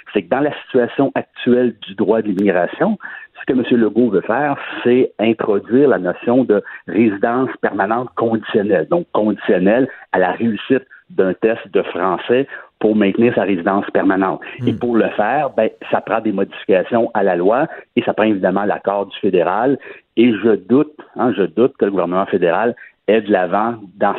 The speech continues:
Speaker 1: cette proposition de mettre la, euh, la résidence permanente conditionnelle, vous l'avez bien dit, hein, euh,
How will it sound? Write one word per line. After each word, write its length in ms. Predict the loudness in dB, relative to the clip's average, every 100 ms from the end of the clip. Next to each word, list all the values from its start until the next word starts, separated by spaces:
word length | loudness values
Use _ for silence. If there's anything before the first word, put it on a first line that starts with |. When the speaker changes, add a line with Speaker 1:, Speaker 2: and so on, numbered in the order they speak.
| -4
Speaker 1:
cette 160 | -4
proposition 680 | -4 -6 -6 -8 -2 0 2
de 140 | 2
mettre 320 | 2 0 -2 -6 -16 -8
la, 160 | -2 0 -2 0
euh, 100 | 0
la 120 | 0
résidence 360 | 0 0 -2 -2
permanente 480 | -2 0 0 -2 -2
conditionnelle, 680 | 0 0 0 2 2 2 -2 -10 -20 _ -2
vous 80 | 0
l'avez 200 | 2 2
bien 200 | 2 0
dit, 200 | 2 2
hein, 220 | 2 0 2
euh, 140 | 0